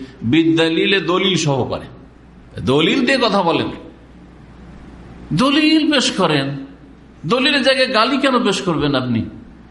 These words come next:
দলিলের জায়গায় আপনি ফতোয়াবাজি কেন করবেন? হ্যাঁ, দলিলের জায়গায় ঘৃণা কেন ছড়াবেন? দলিলের জায়গায় নোংরা ভাষায় কেন নেমে আসবেন আপনি?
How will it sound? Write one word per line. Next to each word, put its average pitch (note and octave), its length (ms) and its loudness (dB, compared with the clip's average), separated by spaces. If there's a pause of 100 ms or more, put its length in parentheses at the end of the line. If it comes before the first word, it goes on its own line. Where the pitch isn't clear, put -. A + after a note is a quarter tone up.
(140)
দলিলের C4 580 2
জায়গায় B3 420 2
আপনি A3+ 340 0
ফতোয়াবাজি C4+ 640 0
কেন A#3+ 220 2
করবেন? E3+ 600 0
হ্যাঁ, G#3 260 0 (1000)
দলিলের A#3+ 540 2
জায়গায় A3 460 0
ঘৃণা B3 300 2
কেন C#4 240 0
ছড়াবেন? G3+ 440 -2 (580)
দলিলের A#3+ 600 0
জায়গায় A3 680 0 (120)
নোংরা G3 460 2
ভাষায় C4 360 0
কেন B3 220 0
নেমে G3 280 0
আসবেন E3+ 380 0
আপনি? D#3+ 480 -2